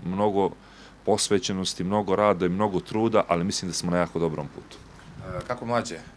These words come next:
Speaker 2: generacije, e, da li, da li se uključuju, ovaj, jer bez njih to će biti jako teško?
Speaker 1: Pa upravo zbog mlađe generacije ovo i radimo, muzička škola u Nikšiću, koja mislim da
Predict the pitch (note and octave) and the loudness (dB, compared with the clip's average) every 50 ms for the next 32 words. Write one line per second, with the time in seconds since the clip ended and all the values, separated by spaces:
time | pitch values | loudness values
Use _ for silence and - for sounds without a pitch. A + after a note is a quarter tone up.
0 | - - - G2 F#2 F2 E2 D#2 D#2 D2+ D2+ D#2 - - - E2+ E2+ E2 C2+ B1+ | -20 -14 -10 -8 -8 -6 -4 -2 -2 -2 -4 -4 -8 -8 -6 -4 -4 -4 -4 -4
1 | E2+ E2+ D#2+ D#2+ D2 E2 F#2 G#2 G#2+ G2 E2+ - - - - - - - - - | -6 -6 -6 -6 -4 -2 -2 0 0 -2 -6 -8 -10 -16 -20 -20 -20 -16 -6 -4
2 | F#2 G2+ G#2 G2+ F#2 - - F#2 D#2 C2+ B1+ - B1+ D#2+ - - F#2+ F#2+ A2+ - | -4 -2 -2 -4 -6 -6 -6 -6 -6 -6 -6 -8 -8 -10 -8 -8 -8 -8 -6 -6
3 | - A#2 F#2+ D#2+ D#2 C#2+ C#2+ - - E2 E2 D#2 D#2 D#2+ D#2 D#2 D#2+ D#2 - - | -6 -4 -4 -6 -6 -8 -8 -10 -10 -10 -8 -8 -6 -6 -6 -6 -6 -8 -10 -14
4 | - - - - E2+ D#2+ D#2 D2+ - F2 E2 D#2 F2 F2 F2+ F#2+ - - - - | -18 -20 -14 -10 -10 -10 -10 -10 -12 -14 -14 -14 -12 -12 -12 -12 -14 -16 -20 -20
5 | - - F#2+ F#2 - - F#2+ E2 - G2+ G2 - - G2 G2+ - - - - - | -14 -12 -10 -10 -10 -10 -12 -12 -12 -12 -10 -4 -4 -4 -4 -4 -6 -10 -8 -8
6 | - - - - - - - - - G2 G2+ A2+ B2 B2 C3+ B2+ A#2+ A#2 G#2+ A2+ | -4 -2 -2 -2 -2 -6 -6 0 4 4 6 6 4 2 2 2 2 2 2 -2
7 | G#2+ A#2+ B2+ B2 B2 A#2 A2+ G2+ G#2+ G#2 G#2 G#2 A2+ A#2 A2+ - - A2 G#2 G#2+ | -2 0 0 0 0 0 -2 -2 -2 2 4 4 4 2 2 0 2 4 4 4
8 | A2 A2 G#2+ G#2 G#2+ A2 G#2+ G2 F2 E2+ F2 F2 F2 F#2 G2+ G2+ G2 F#2 - - | 6 4 6 6 8 8 8 8 6 4 0 0 0 -2 -2 -4 -6 -8 -6 -4
9 | F2+ E2+ - - - G2+ F#2+ F#2 G2 G#2 - - - - - - - F#2 F2 F2 | -4 -4 -2 -2 0 0 2 2 0 -2 -4 -8 -10 -12 -6 -2 0 0 0 0
10 | F#2+ - - - F2+ F2+ F#2 | -2 -4 -6 -4 -2 -2 -2